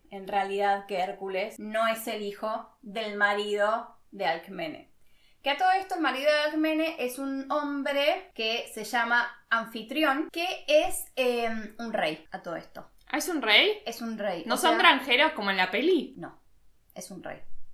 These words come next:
Speaker 1: Ahí empezamos a ver diferencias. Como que la peli, vamos a ver, toma elementos y hace una sopa, un batido de lo que se le canta el culo y sale la película, ¿ok?
Speaker 2: Ok.
Speaker 1: Bueno, entonces, nace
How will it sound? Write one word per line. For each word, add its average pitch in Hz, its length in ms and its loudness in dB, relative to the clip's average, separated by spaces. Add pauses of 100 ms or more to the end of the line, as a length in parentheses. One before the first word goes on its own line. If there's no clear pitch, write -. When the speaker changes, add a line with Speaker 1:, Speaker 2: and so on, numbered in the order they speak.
(180)
Speaker 1:
Ahí 202 180 -2
empezamos 240 360 -2
a 208 80 0
ver 202 100 2
diferencias. 175 720 -8 (500)
Como 269 160 0
que 294 60 0
la 330 140 6
peli, 427 360 -2
vamos 311 280 2
a 285 120 2
ver, 302 140 0 (100)
toma 311 340 8 (260)
elementos 214 920 -2
y 262 160 2
hace 277 240 4
una 233 480 0
sopa, 254 500 6
un 233 160 -4
batido 254 640 6
de 240 80 2
lo 214 100 0
que 226 80 -4
se 226 120 -6
le 214 100 -2
canta 226 280 -2
el 240 100 -6
culo 294 520 4 (220)
y 226 80 -10
sale 208 380 -4
la 190 160 0
película, 160 480 -10
¿ok? 185 120 -12 (440)
Speaker 2:
Ok. 190 60 -2 (340)
Speaker 1:
Bueno, 170 160 -6 (280)
entonces, 247 600 -2
nace 240 400 -4